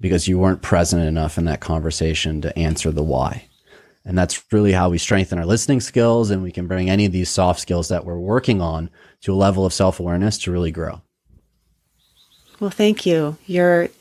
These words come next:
Speaker 2: I think this whole conversation today for me has been toggling back and forth between being present and being in my head. And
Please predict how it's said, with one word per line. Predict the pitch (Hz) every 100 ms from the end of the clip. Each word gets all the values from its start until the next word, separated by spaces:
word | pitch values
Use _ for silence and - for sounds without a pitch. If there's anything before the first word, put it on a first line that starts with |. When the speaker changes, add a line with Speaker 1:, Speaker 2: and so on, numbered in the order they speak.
| -
Speaker 2:
I | 180
think | 190 190
this | 185 -
whole | 202
conversation | 190 185 175 170 - 165 170
today | 156 165 175 170
for | 165 160
me | 156 160
has | 151 -
been | 151 143 147 - - - - -
toggling | - 190 180 170 165
back | 160 156 156
and | 165
forth | - 202 175 151 -
between | 156 - 160 151 147 - -
being | 165 151
present | - 165 165 160
and | 151
being | 151 151
in | 147
my | 151
head. | 156 180 175
And | 151 147